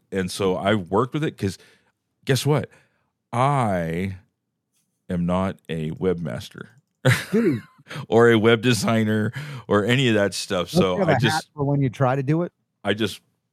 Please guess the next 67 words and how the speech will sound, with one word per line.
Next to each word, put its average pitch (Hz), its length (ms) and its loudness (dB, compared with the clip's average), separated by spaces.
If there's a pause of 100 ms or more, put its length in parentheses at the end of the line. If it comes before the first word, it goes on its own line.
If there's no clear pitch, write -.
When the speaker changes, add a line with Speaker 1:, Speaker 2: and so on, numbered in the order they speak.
(280)
Speaker 1:
work 107 200 0
with 107 160 4
it 107 120 4
as 101 260 2
it 90 100 -4
is. 85 340 -4
Now, 90 200 -2
w-, 80 200 -8
we're 95 280 -2
actually 104 340 -2
talking 104 340 -6
to 87 60 -8
somebody 85 220 -4
that 78 60 -6
might 82 160 -6
be 82 60 -4
able 69 120 -6
to - 60 -14
help - 280 -8
us 101 160 -8
out 101 240 -2
with 98 140 -6
a - 20 -8
little 98 180 -4
bit 101 160 -6
of 107 60 -4
that. 120 240 -6 (480)
Speaker 2:
Mm-hmm. 107 140 -8 (200)
Speaker 1:
But 190 340 0
as 98 120 -6
far 120 140 4
as 117 100 2
being 117 200 0
user-friendly, 113 800 -2 (920)
help, 120 220 2
help, 127 260 0
help 127 240 2
me 151 160 0
out. 123 380 4
Uh, 98 140 0
I 101 200 2
love 107 320 4
the 120 140 0
input, 117 540 -2
and 92 120 -2
if 87 60 -2
there's 87 160 -8
something 101 180 -2
we 107 80 0
can 98 120 -2
do 104 120 0
about 101 220 0
it, - 80 -4
we 87 100 -2
will. 110 320 2
If 113 80 -8
there's 85 240 -4
something, 87 480 -6
you 85 80 -6
know, 80 60 -6
if 73 100 -10
we 92 60 -8
can't 127 260 -2
do 131 120 0
anything 120 200 0
about 131 220 0
it, 151 120 -4